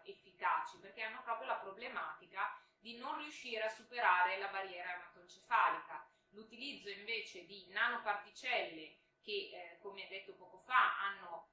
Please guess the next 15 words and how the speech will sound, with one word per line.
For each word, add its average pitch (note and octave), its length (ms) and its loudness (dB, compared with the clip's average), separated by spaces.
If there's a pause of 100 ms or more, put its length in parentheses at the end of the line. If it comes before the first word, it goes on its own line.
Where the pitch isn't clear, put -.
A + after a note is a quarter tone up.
(140)
eh, F3 140 -12
dimensioni A3 760 -4
simili F3+ 760 -8
a F#3+ 180 0
quelli G#3 400 -4
delle, E3 460 -6
dei F3 100 -12
processi G3+ 540 -6
biologici F#3+ 640 0
che - 100 -20
troviamo F#3+ 400 -4
nel - 160 -12
nostro F3+ 300 -18
corpo F#3 320 -12
umano, - 540 -4